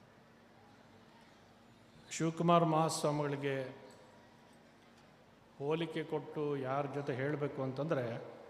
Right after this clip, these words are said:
ಅವ್ರಿಗೆ, ಅವರಿಗೆ ಹೋಲಿಕೆನೇ ಹೊರತು ಅವ್ರಿಗೆ ಮತ್ತೊಂದು ಹೋಲಿಕೆ ವಸ್ತು ಅಂದು ಇರಲಿಕ್ಕೆ ಸಾಧ್ಯ ಇಲ್ಲ. ಹೇಗೆ ಆಕಾಶಕ್ಕೆ ಹೋಲಿಕೆಯನ್ನು ಕೊಡಲಿಕ್ಕೆ ಸಾಧ್ಯ ಇಲ್ವೋ,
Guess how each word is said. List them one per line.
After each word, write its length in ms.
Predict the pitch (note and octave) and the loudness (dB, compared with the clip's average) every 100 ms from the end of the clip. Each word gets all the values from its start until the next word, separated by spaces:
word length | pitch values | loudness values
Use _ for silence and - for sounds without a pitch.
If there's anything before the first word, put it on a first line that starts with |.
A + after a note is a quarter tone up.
| - - - - - | -20 -20 -20 -20 -14
ಅವ್ರಿಗೆ, 340 | C#3 C#3 C#3 C3 | -4 -2 -2 -2
ಅವರಿಗೆ 320 | B2+ D#3 F3 | 0 2 4
ಹೋಲಿಕೆನೇ 500 | F#3 E3 D#3+ E3 D3+ | 6 6 4 2 0
ಹೊರತು 760 | C#3+ C#3+ - C#3+ A#2 C3+ - - | 2 0 0 -2 -2 -8 -12 -12
ಅವ್ರಿಗೆ 280 | C#3+ C#3+ C#3 | -4 -2 -2
ಮತ್ತೊಂದು 480 | C3+ C3+ C#3 E3+ E3 | -2 -2 0 2 2
ಹೋಲಿಕೆ 380 | C#3 D3+ D3+ D#3 | 2 0 2 0
ವಸ್ತು 440 | C#3+ C#3+ - D#3 | 2 0 0 -2
ಅಂದು 340 | C#3 C3+ B2+ B2 B2 - - - - D#3 | 0 0 -2 -2 -6 -12 -14 -16 -12 -4
ಇರಲಿಕ್ಕೆ 340 | C#3 D3 C#3+ | -2 0 0
ಸಾಧ್ಯ 400 | - C3 B2+ C3+ | 0 0 0 -2
ಇಲ್ಲ. 240 | A#2 - - - - - - - - - - - - - - - - - - - - - - - - - - | -2 -4 -10 -12 -14 -16 -16 -16 -16 -16 -16 -16 -14 -14 -14 -16 -16 -16 -16 -18 -16 -16 -16 -16 -18 -16 -8
ಹೇಗೆ 300 | D#3+ D#3 D3+ | 2 2 4
ಆಕಾಶಕ್ಕೆ 720 | C3+ C3+ C#3 E3 D#3+ E3 - | 0 -2 2 2 2 -2 -2
ಹೋಲಿಕೆಯನ್ನು 580 | D3+ D#3+ D3+ D#3+ D#3 D3+ | 0 2 0 0 0 0
ಕೊಡಲಿಕ್ಕೆ 360 | D3 C#3 C#3 - | -2 -2 -4 -2
ಸಾಧ್ಯ 300 | C3 B2+ C#3 | -2 0 -2
ಇಲ್ವೋ, 400 | A#2 G#2+ B2 | -2 -4 -6